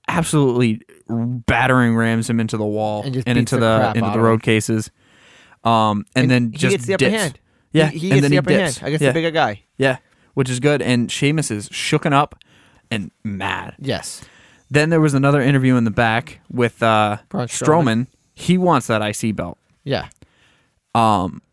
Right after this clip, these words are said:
Speaker 1: cut to the ring. We have an Elias concert, and he's basically singing about the, the crowd and everything. Everyone's loving it now. He's not running down the crowd anymore.
Speaker 2: No.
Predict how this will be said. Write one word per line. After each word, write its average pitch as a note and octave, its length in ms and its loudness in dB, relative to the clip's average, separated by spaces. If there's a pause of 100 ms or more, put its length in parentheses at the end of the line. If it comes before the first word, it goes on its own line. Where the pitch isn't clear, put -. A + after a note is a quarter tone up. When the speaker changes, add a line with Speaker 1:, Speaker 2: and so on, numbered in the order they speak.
(100)
Speaker 1:
cut - 220 -2
to D3+ 100 -4
the C#3 80 0
ring. B2 340 2 (160)
We B2 140 -2
have A2+ 220 0
an A2 60 0
Elias C#3 440 0
concert, A2 500 -4 (1200)
and A2+ 320 4
he's A#2+ 140 2
basically A2 800 2
singing B2 300 2
about G#2+ 360 2
the, G#2+ 180 2
the G#2+ 120 -4
crowd A2 220 0
and G#2+ 100 -2
everything. A2 280 -2 (360)
Everyone's B2 400 0
loving G2+ 260 0
it - 100 -8
now. G#2 260 -4 (320)
He's D3 200 2
not D3 260 2
running A#2+ 260 4
down A2 200 2
the A#2 80 2
crowd A#2+ 260 2
anymore. A#2+ 380 2
Speaker 2:
No. A2+ 220 0